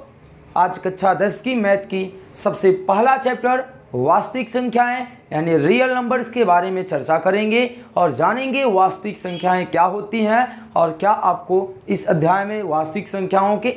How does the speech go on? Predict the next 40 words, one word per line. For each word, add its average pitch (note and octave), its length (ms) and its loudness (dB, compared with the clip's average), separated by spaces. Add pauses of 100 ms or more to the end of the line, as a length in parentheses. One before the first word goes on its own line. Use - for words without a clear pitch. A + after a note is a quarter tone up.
अंतर्गत F3 520 -4
जितने E3 300 -2
topic G#3+ 400 0
को A3 100 2
पढ़ने G#3+ 360 0
हैं A#3+ 500 -2
हर C4+ 160 0
एक A#3+ 280 -4
topic F#3 340 -2
को G#3+ 100 4
clear D#3 320 0
करते A#2+ 260 -4
चलेंगे। G#2+ 420 -2 (320)
प्यारे A3+ 200 4
बच्चों, B3 340 0 (320)
class A3 420 2
start A3 380 0
करने G3 280 -2
से F#3+ 160 -4
पहले G3+ 340 4 (280)
अगर E3 220 2
channel F3+ 360 -2
पर F#3 180 -4
नए F#3 180 2
होंगे B3 400 2
तो - 340 -6
channel F#3 360 2
को F#3 100 2
subscribe F#3 540 0
कर B3 140 2
लीजिएगा B3+ 480 2 (280)
और F3+ 140 2
दोस्तों E3+ 360 -4
के F3 160 -4
साथ A3+ 300 0
share F3 240 4
कर C#3 180 -4
दीजिएगा। B2+ 400 -2
प्यारे B2+ 260 0
बच्चों, B2 320 -4